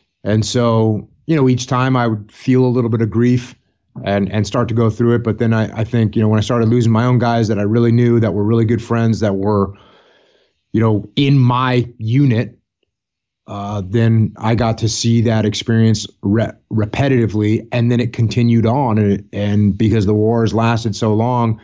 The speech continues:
it was just repetitions, getting the reps in and recognizing what was happening. And it became very obvious. I saw the, you know, once I went through it once,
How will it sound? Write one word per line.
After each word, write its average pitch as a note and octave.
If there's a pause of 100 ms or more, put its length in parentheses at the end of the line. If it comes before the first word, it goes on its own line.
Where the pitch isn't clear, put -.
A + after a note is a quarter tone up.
(480)
it G#2+
was G2+
just A2 (100)
repetitions, G#2+
getting A2+
the G#2+
reps A2
in G2+ (300)
and G2+
recognizing G#2+
what G2+
was G#2
happening. G#2+
And G2+
it F#2+
became A2+
very A#2
obvious. A#2+ (300)
I A2
saw B2+
the, B2 (880)
you A#2+
know, B2+
once C3+
I C#3
went C#3
through C#3
it A2+
once, C#3